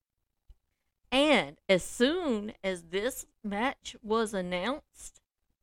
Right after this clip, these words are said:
they sold an additional hundred and seventy-five tickets just in, like, the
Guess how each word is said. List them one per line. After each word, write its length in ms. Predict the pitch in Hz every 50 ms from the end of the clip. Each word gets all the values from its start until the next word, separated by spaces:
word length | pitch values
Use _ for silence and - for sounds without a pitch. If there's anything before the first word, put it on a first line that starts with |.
| _ _ _ _ _ _ _ _ _ _ _ _ _ _ _ _ _
they 240 | 175 160 196 220 254
sold 320 | 269 - 262 262 247 247 220
an 120 | 208 180
additional 560 | 180 170 156 190 196 208 - - 202 180 170
hundred 260 | 185 214 196 202 185
and 100 | - 180
seventy-five 500 | - 190 190 190 180 - 185 170 165 -
tickets 420 | - 220 185 - - - - - - _ _ _ _ _ - 156 147 143 _ -
just 600 | 160 160 165 180 208 220 226 226 226 - - -
in, 300 | 208 196 190 190 180 180
like, 220 | 175 185 180 160 - 175 170 160 - -
the 280 | - 185 175 170 170